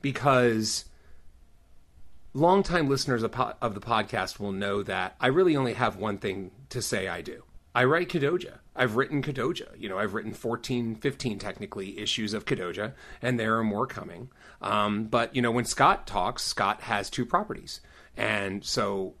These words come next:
what I, what I have done for a very long time is my identity is my product.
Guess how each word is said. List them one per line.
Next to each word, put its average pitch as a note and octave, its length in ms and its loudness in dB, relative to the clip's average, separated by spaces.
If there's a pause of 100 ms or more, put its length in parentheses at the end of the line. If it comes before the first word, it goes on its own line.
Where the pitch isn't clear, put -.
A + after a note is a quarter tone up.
(120)
what B2+ 220 4
I, C3+ 180 8
what C3 260 4
I E3 160 6
have F#3+ 160 2
done C3 240 4
for A#2+ 180 2
a G2 60 0
very A#2 220 2
long F#2 300 -2
time C#3 340 -2
is F2+ 180 -8
my C3 240 4
identity A2+ 560 -2
is B2 240 2
my G2 140 -2
product. - 480 -4